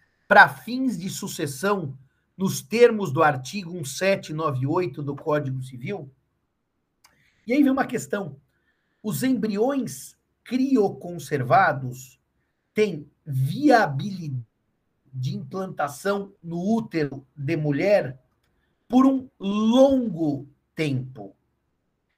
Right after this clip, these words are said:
E se aqueles embriões ficarem cinco ou seis anos crioconservados e depois forem inseridos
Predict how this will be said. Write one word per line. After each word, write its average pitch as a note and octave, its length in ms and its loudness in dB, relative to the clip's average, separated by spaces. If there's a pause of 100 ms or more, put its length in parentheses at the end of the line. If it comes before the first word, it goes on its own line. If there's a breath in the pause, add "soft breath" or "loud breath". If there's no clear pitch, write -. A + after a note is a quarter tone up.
(280)
E D4 120 0
se - 240 0
aqueles D#4 440 2
embriões A#3 520 -2
ficarem A3+ 540 0
cinco D4 560 -4
ou G3+ 120 -2
seis F#3+ 540 -4
anos A3 400 0
crioconservados F3+ 1300 -6 (920)
e A3+ 80 -2
depois B3+ 540 2
forem A#3+ 280 -4
inseridos G#3+ 800 -8